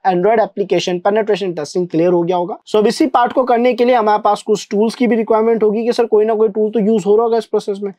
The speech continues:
तो जो बेसिक फोर टूल्स हैं यहाँ पे, सबसे पहला है एडीबी,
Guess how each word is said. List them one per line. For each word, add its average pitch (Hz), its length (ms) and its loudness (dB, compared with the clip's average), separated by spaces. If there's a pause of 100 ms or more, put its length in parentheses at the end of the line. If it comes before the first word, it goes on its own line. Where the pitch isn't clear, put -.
(320)
तो 208 80 4
जो 208 120 4
बेसिक 208 440 0
फोर 254 260 0
टूल्स 240 280 0
हैं 247 120 2
यहाँ 196 320 0
पे, 233 80 2
सबसे 220 320 -2
पहला 196 260 2
है 202 140 0
एडीबी, 175 520 0